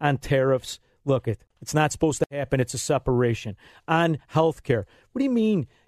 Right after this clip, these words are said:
uh, he voted to take away pre-existing conditions? That's not how it works at all. That's not what was happening. They voted to remove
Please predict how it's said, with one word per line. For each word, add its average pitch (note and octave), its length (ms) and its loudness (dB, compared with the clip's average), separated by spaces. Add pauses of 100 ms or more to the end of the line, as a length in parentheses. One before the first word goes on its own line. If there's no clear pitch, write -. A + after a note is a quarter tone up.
(100)
uh, C#3+ 180 -2
he C3 200 -2
voted D3 440 0
to C3+ 80 -4
take - 260 -2
away C3+ 160 2
pre-existing B2 580 -2
conditions? A#2+ 440 -2
That's G#3+ 200 -2
not G#3 160 2
how F#3 200 2
it D#3+ 60 2
works E3+ 300 0
at D3+ 80 2
all. D3+ 280 2 (180)
That's E3 220 0
not E3+ 180 2
what D#3 220 0
was E3 260 2
happening. A2+ 440 -2
They B2 100 0
voted D3 440 0
to C#3+ 80 0
remove C#3 380 2